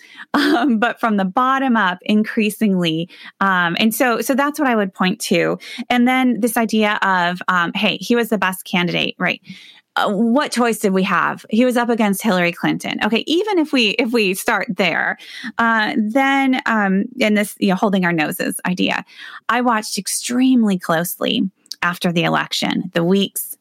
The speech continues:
the months, <laughs> and then the years. I saw zero buyer's remorse. Uh, and I saw zero, uh, attempt to say, "Okay, thanks, you know, right, whew, we,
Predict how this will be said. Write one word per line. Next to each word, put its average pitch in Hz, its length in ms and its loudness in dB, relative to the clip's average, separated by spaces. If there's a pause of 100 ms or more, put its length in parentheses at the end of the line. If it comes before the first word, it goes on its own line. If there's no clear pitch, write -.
(140)
the 190 100 2
months, 175 460 0
<laughs> - 0 -
and 226 160 4
then 214 120 2
the 185 100 0 (120)
years. 220 520 0 (440)
I 233 100 2
saw 262 340 0
zero 185 800 2 (100)
buyer's 160 500 -2
remorse. - 560 -4 (420)
Uh, 247 360 0
and 214 160 0
I 233 160 0
saw 240 320 0
zero, 208 920 0 (320)
uh, 233 200 2
attempt 240 800 -2 (120)
to 254 140 2
say, 220 360 0
"Okay, 226 400 0 (180)
thanks, 226 380 0
you 208 200 2
know, 180 320 0
right, 190 220 0 (720)
whew, 208 300 0 (160)
we, 254 200 2